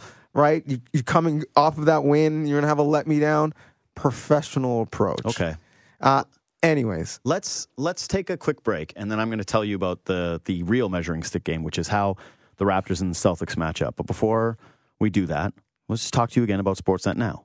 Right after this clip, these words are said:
Speaker 2: which Donovan and I both use. This is a product that we stand by because it helps us with not only our jobs, but our fandom. And again, it, it's a very busy time in the sports season. It's a very busy time in the sports calendar.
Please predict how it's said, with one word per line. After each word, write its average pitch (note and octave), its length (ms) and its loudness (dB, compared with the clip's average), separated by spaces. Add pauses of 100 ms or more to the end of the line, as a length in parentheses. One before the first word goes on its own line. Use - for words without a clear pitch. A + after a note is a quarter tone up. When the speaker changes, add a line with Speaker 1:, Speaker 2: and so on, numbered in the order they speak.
(120)
Speaker 2:
which - 440 -2
Donovan G#2 300 0
and F#2 100 -2
I F#2 140 0
both F2+ 260 -2
use. G2 300 -2
This F2+ 200 -4
is F#2+ 60 -4
a F#2+ 60 -4
product A2+ 400 0
that F#2+ 320 0 (480)
we F#2+ 240 0
stand A#2 340 2
by C3+ 300 2
because G2+ 520 -2
it G2 120 -4
helps G2+ 320 0
us F#2 200 -2
with F2 380 -4
not G#2 180 0
only G2+ 300 0
our F2+ 100 -2
jobs, F2 380 -4
but G#2 180 -2
our G2+ 140 -2
fandom. F#2+ 400 -2 (320)
And G#2+ 100 0
again, A2 380 0 (120)
it, A2+ 180 -2
it's A2 160 -2
a - 40 2
very C3 260 2
busy A2+ 440 0
time A2 300 0
in G#2 40 0
the F#2+ 60 -4
sports D3 320 2
season. D#2 300 -4
It's C#2 140 -2
a - 20 0
very A2+ 240 2
busy A2 280 0
time G2+ 200 2
in G2+ 60 0
the G2 60 -2
sports - 280 0
calendar. F2+ 480 0